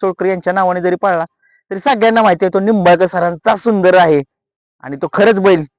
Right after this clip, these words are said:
संपूर्ण महाराष्ट्राला खूप, खूप एक्साइटमेंट झालेली आहे की कधी पळतोय तो सुंदर, कारण भल्या भल्या बैलांना त्यानं दाखवलं होतं की खरंच तो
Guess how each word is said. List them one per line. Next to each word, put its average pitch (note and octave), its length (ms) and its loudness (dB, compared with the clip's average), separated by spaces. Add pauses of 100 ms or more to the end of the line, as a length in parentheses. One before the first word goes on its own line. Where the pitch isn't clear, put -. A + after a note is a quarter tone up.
(720)
संपूर्ण F3+ 420 -4
महाराष्ट्राला D#3+ 680 -2
खूप, E3+ 180 -6 (380)
खूप G3+ 220 -6
एक्साइटमेंट G3 600 -4
झालेली F3+ 260 2
आहे D#3 200 4
की - 400 -18
कधी G3+ 200 4
पळतोय A#3 340 4
तो G3 120 2
सुंदर, F3+ 340 0 (480)
कारण D3+ 180 -12
भल्या D#3+ 240 -2
भल्या F#3 280 2
बैलांना F3+ 420 2
त्यानं F3 200 -4 (1200)
दाखवलं E3+ 440 0
होतं E3 300 0
की - 520 -18
खरंच F3+ 220 -2
तो F3 380 0